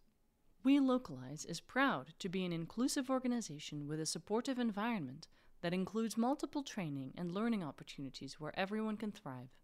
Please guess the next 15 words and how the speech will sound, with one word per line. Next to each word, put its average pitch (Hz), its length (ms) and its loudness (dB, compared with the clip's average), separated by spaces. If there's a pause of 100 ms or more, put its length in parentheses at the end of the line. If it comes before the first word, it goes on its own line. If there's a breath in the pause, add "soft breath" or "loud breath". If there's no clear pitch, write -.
(320)
said 156 220 -6
Ronan 156 460 -4
Kevitt, 165 400 -6 (300)
senior 254 420 4
leader 139 400 -2
of 156 160 -8
We 190 100 2
Localize's 185 640 -2
People 190 360 -8
Success - 440 -4
Team. 139 280 -10 (1400 soft breath)
"I 226 100 6
am 262 140 6
extremely 277 600 4
proud - 380 -8